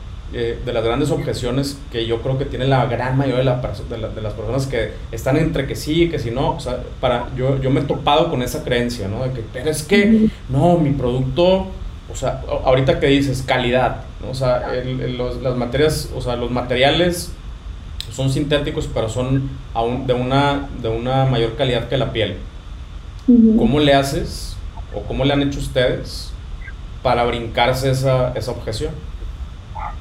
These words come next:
Speaker 2: Mira, yo creo, y algo que, o sea, me encantaría mencionar, este, digo, sí, claro que aquí la idea es a-, animar a la gente que,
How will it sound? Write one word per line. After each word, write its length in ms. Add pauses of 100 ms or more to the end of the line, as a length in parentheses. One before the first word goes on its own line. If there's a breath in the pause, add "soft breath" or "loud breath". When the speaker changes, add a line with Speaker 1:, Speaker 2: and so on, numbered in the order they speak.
(1200)
Speaker 2:
Mira, 260
yo 180
creo, 300
y 80
algo 240
que, 400
o 60
sea, 160
me 100
encantaría 600
mencionar, 840 (280)
este, 760 (1040)
digo, 280
sí, 160
claro 260
que 80
aquí 200
la 120
idea 420
es 200 (100)
a-, 240
animar 400
a 40
la 140
gente 420
que, 320